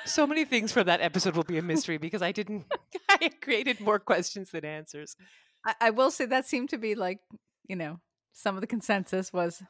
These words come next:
Speaker 2: "Huh, I think I walked away with more questions than I did answers." But that's okay.
Speaker 1: Okay.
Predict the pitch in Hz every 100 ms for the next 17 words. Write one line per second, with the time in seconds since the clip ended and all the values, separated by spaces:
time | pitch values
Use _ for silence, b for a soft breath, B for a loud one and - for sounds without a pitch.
0 | - 403 262 214 233 330 359 302 - 254
1 | 240 247 - - 294 - 233 220 254 277
2 | 240 254 392 381 196 185 233 B B B
3 | - 571 659 554 - 185 156 151 294